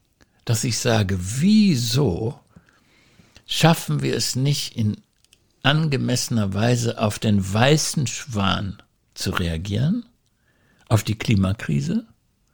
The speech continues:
obwohl alle wissen, was die Entwicklungen sind. Und mein Gefühl sagt mir, wenn die Prognosen von vielen, vielen Wissenschaftlern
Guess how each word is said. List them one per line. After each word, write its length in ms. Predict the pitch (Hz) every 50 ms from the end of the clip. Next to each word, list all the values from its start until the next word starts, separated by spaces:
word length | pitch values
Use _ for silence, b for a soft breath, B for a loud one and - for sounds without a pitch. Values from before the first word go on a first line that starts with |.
| _ _ _ _ _ _ _ _ _ _ -
obwohl 320 | 131 113 123 139 143 139 -
alle 320 | 135 147 151 143 127 120
wissen, 440 | 135 165 165 - - 95 82 95 - _ _ _ _ _ _ _ _ _ _ _ _ _ _ _ _ _ _
was 640 | - 135 107 120 135 131 - - - - - - - _ _ -
die 120 | - 123 -
Entwicklungen 760 | 120 113 107 110 120 127 - - - 110 95 90 87 92 92
sind. 440 | 90 101 123 165 202 - - - _ _
Und 380 | - - 117 107 - - - - _ _ _ _ _ _ _ _ -
mein 200 | 113 104 101 101
Gefühl 340 | 101 101 - - 131 135 120
sagt 340 | 113 110 113 113 - -
mir, 240 | 113 113 107 107 107 B B B B B B B B B B B B B B B B B B _ _ _
wenn 220 | - 104 110 117 113
die 120 | 104 104
Prognosen 840 | 98 - - 95 87 104 107 123 180 208 208 196 160 - 104 95 92
von 260 | - - - 104 92
vielen, 580 | - - - - - 208 202 190 170 156 143 127
vielen 480 | - - - 156 147 139 127 117 107
Wissenschaftlern 960 | 113 117 113 - 127 113 - - 98 95 - - - 101 95 92 95 101 98